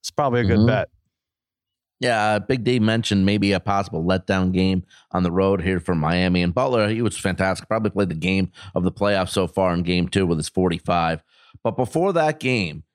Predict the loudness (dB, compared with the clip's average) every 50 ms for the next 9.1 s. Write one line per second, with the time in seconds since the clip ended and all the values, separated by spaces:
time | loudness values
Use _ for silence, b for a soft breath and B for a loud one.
0 | _ _ _ -4 -2 0 0 0 0 0 -2 -4 -8 -10 -10 -4 -2 0 0 2
1 | 0 0 0 -2 -2 0 0 0 2 2 0 -2 -2 -4 -2 -2 -2 -2 -2 -2
2 | -2 -2 -2 0 -2 0 0 0 0 -2 -2 -2 -2 -4 -2 -4 -4 0 0 0
3 | 0 -2 -2 _ -2 0 0 0 -2 -2 -2 0 0 0 0 0 0 0 0 0
4 | 0 -2 -2 -2 -2 -4 B B B B B -2 0 0 0 0 -2 -2 -2 -2
5 | -4 -6 -12 -6 -2 0 0 0 0 -2 -2 -4 -2 -2 0 -2 -2 -4 -2 0
6 | 0 0 0 0 -2 0 0 0 0 0 0 2 2 2 2 0 0 -2 -6 -10
7 | _ _ _ _ _ _ _ _ 0 0 0 0 -2 -2 -2 -2 0 0 0 0
8 | 0 0 -2 -4 -6 -10 -14 _ _ _ _ _ _ 0 2 2 2 2 0 -4
9 | -10